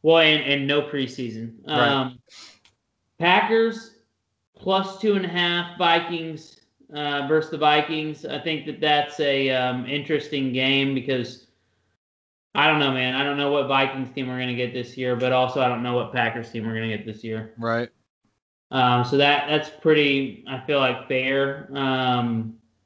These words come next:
Speaker 1: this is my favorite one, I think, this week is the Bucs Saints. So the,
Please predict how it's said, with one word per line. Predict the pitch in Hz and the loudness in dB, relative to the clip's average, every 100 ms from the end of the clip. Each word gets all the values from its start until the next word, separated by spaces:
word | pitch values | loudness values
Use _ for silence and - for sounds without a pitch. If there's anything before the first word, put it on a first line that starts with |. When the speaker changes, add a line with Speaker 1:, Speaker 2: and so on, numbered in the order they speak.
| _ _ _ - | _ _ _ 2
Speaker 1:
this | 151 170 | 4 4
is | 202 | 4
my | 185 165 - | 4 4 4
favorite | 165 160 160 135 | 4 6 2 0
one, | 143 | -2
I | 143 | -2
think, | 135 139 135 | -2 -4 -2
this | 139 135 | -4 -4
week | 131 135 123 131 | -2 0 0 -4
is | 113 | -6
the | 120 | -8
Bucs | 117 127 147 147 - - | -6 0 2 2 0 -4
Saints. | 151 143 156 156 - - _ | -2 0 -2 -6 -16 -20 _
So | - 156 139 127 - - _ | -6 0 0 0 -4 -16 _
the, | 135 123 - | -6 -6 -8